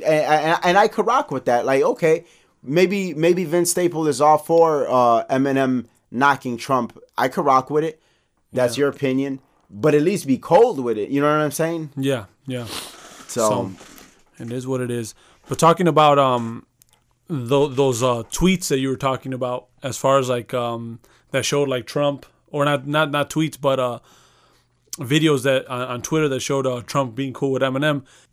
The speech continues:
Speaker 2: Now that this whole Weinstein stuff is, like, kinda taken into effect, I had to retweet this video, man, that someone tweeted. I was like, "What the fuck?" It was, um, what's her name? Uh, she,
Speaker 1: Courtney
Speaker 2: she,
Speaker 1: Love.
Speaker 2: Courtney Love, yeah, Courtney Love.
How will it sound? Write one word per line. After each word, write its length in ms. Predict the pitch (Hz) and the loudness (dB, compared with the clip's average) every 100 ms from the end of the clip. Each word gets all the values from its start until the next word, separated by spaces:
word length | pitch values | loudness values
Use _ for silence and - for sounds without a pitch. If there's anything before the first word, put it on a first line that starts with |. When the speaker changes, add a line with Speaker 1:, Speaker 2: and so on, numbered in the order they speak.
| - | -4
Speaker 2:
Now 260 | 190 190 240 | 2 4 4
that 160 | 233 | 2
this 140 | 190 160 | -2 0
whole 180 | 196 156 | 2 2
Weinstein 460 | 147 175 175 208 | 2 0 -4 -8
stuff 380 | 185 220 214 - _ | -4 -4 -4 -8 _
is, 200 | 156 131 | -6 -2
like, 220 | 131 131 - - | -2 -4 -8 -8
kinda 260 | 165 156 139 | -2 0 0
taken 340 | - 165 160 | 0 0 -2
into 240 | 143 143 | -4 -4
effect, 440 | 131 - 180 170 - _ - | -4 2 2 2 -4 _ -2
I 160 | 190 | 2
had 200 | 233 233 | 4 4
to 100 | 233 | 2
retweet 460 | 180 196 185 233 220 | 0 0 -2 -6 -4
this 160 | 214 175 | -4 -2
video, 380 | 214 277 202 170 | -2 2 4 4
man, 260 | 185 208 | 2 2
that 180 | 196 185 | 2 0
someone 300 | 214 208 196 | 0 0 -2
tweeted. 240 | 247 269 233 | 0 2 2
I 80 | |
was 80 | 240 | 2
like, 100 | 233 | 2
"What 180 | 277 427 | 0 0
the 100 | 392 | -2
fuck?" 360 | 392 440 427 - _ _ _ _ _ - | 2 0 0 -8 _ _ _ _ _ -2
It 100 | 185 | 2
was, 280 | 214 226 190 | 6 4 6
um, 800 | 208 185 175 165 151 147 143 - _ - _ _ - | 6 8 6 4 2 -6 -10 -12 _ -20 _ _ -8
what's 260 | 165 190 208 | -2 -2 0
her 80 | |
name? 400 | 180 151 143 131 - _ _ _ _ _ _ - | 0 0 -2 -6 -12 _ _ _ _ _ _ 0
Uh, 600 | 143 139 135 131 127 120 | 2 4 2 0 -2 -6
she, 240 | - - 131 | -10 -12 -2
Speaker 1:
Courtney 300 | 151 151 151 | 2 2 2
Speaker 2:
she, 40 | |
Speaker 1:
Love. 360 | 139 143 120 - | 2 2 2 2
Speaker 2:
Courtney 280 | 208 220 | 4 4
Love, 220 | 208 180 160 | 4 4 4
yeah, 140 | 156 | 2
Courtney 300 | - 190 196 | 4 2 4
Love. 260 | 185 175 | 4 4